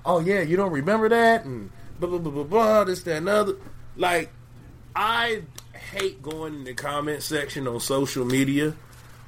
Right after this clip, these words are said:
like Twitter, I G, and you look at the post, and people have revisionist history on, like, okay, like, Daryl Strawberry was just on, um,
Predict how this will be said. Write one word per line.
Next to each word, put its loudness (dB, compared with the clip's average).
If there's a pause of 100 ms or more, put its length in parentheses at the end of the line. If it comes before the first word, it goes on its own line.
(760)
like -4
Twitter, 2 (460)
I 0
G, -6 (160)
and -10
you -6
look -2
at -12
the -12
post, -2 (1080)
and -2
people -2
have 0
revisionist -4
history 0 (380)
on, 0
like, 0 (180)
okay, 2
like, 0
Daryl 2
Strawberry 2
was -4
just -4
on, 0 (540)
um, -10